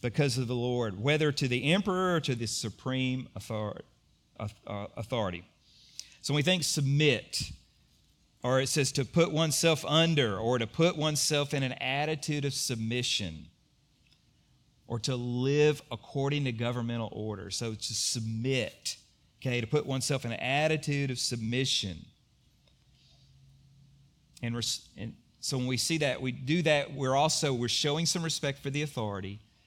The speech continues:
and, and we are wanting to live for the Lord. Um, Jesus said in Matthew twenty-two, twenty-one, remember the story, they were trying to trap him, and he said, "Well, give to Caesar the things that are Caesar's, and to God the things that are God's."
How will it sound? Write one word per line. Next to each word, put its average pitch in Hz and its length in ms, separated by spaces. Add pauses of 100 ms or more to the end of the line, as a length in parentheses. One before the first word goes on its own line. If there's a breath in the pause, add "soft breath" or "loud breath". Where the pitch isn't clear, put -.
(140 soft breath)
and, 113 280
and 107 160
we 113 120
are 110 160
wanting 113 320
to 107 80
live 113 180
for - 80
the 110 60
Lord. 104 400
Um, 110 200
Jesus 180 320
said 131 220
in 120 40
Matthew 127 280
twenty-two, 127 380
twenty-one, 131 420
remember 123 320
the 127 160 (240 loud breath)
story, 143 260
they 127 80
were 120 100
trying 143 200
to 131 80
trap 143 380
him, 139 120
and 123 140
he 131 140
said, 131 460 (360 loud breath)
"Well, 156 380 (800)
give 151 180
to 156 80
Caesar 160 440
the 160 80
things 156 260
that 151 100
are 143 80
Caesar's, 185 800 (360)
and 113 140
to 110 60
God 117 320
the 131 80
things 127 260
that 135 100
are 131 80
God's." 82 580